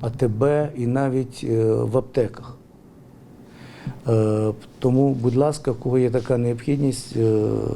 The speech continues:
користуйтесь, е, цим. Е, ми, е, також, е, активно включились в гуманітарну допомогу, е, Херсонській області, е, безпосередньо місто Херсону,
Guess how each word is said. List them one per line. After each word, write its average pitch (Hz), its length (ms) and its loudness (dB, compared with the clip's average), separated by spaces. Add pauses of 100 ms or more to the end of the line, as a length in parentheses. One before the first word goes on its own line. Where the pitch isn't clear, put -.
(120)
користуйтесь, 117 760 0
е, 113 260 -4
цим. 101 260 -2 (920)
Е, 120 220 4
ми, 165 460 4 (120)
е, 120 400 2
також, 151 600 -2
е, 117 640 0 (720)
активно 135 640 2 (680)
включились 123 960 0 (440)
в 120 280 4 (520)
гуманітарну 123 800 2
допомогу, 117 800 0 (380)
е, 117 100 -8
Херсонській 117 760 -2
області, 135 840 2
е, 110 140 -2 (140)
безпосередньо 117 600 0
місто 131 320 2
Херсону, 131 540 -2